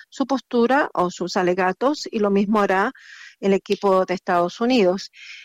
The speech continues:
En eso se va a ver la diferencia, por ejemplo, entre lo que es la ciudadanía, ciudadanía de una persona y nacionalidad. Se va a ver también los, eh, casos donde anteriormente Estados Unidos hizo una promesa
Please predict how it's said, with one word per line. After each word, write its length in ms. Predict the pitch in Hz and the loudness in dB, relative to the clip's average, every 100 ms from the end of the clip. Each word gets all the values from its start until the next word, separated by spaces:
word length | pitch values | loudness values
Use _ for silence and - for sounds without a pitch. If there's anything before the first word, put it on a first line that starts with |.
| _ - - | _ -20 -6
En 220 | 233 240 | 0 2
eso 440 | 254 339 - 359 339 | 4 2 2 0 0
se 200 | - 247 | -2 -4
va 380 | 214 214 233 233 | 0 0 2 2
a 240 | - 214 196 | 2 2 2
ver 260 | 208 220 | 2 2
la 120 | 226 | 2
diferencia, 640 | 202 208 214 202 233 - 262 | 0 -2 0 0 0 0 -2
por 140 | 214 | -2
ejemplo, 560 | 202 196 226 226 233 214 | -4 -4 -2 -2 0 2
entre 480 | 208 208 - 208 - | 2 -2 0 0 0
lo 180 | 208 208 | -2 -2
que 240 | 220 208 | 0 0
es 160 | 220 - | 0 0
la 140 | 202 | 0
ciudadanía, 840 | 208 196 190 175 175 180 202 202 220 - _ - | 0 0 2 2 0 -2 -2 -2 -4 -6 _ -12
ciudadanía 760 | - 220 208 202 196 190 202 | -2 2 2 2 2 0 0
de 60 | 214 | 0
una 140 | 247 | -2
persona 640 | 240 247 - 269 277 269 - | -6 -8 -2 0 0 -2 -2
y 80 | 214 | -2
nacionalidad. 880 | 202 208 214 196 185 180 180 175 170 _ - - | -2 -2 -2 0 0 2 2 0 -2 _ -20 -10
Se 180 | - | -2
va 220 | 214 214 220 | 2 2 2
a 40 | |
ver 200 | 220 220 | 0 -2
también 680 | - 214 208 220 214 220 247 _ | -2 -2 0 0 0 0 -4 _
los, 340 | 208 202 - 220 | -2 0 0 0
eh, 240 | 190 180 - | 0 -2 -4
casos 540 | 233 226 - 233 - | -2 -2 -2 -4 -2
donde 500 | 208 202 190 190 - _ _ | 0 2 2 0 0 _ _
anteriormente 880 | - 208 190 190 196 214 226 240 247 | -4 -2 0 0 2 0 0 -2 -2
Estados 440 | 240 220 220 214 | -2 0 0 -2
Unidos 460 | 226 208 220 233 233 | -2 0 2 2 0
hizo 240 | 226 - | -2 -2
una 160 | 214 196 | -2 -2
promesa 640 | 196 196 196 214 220 208 | -2 0 0 -2 -2 -2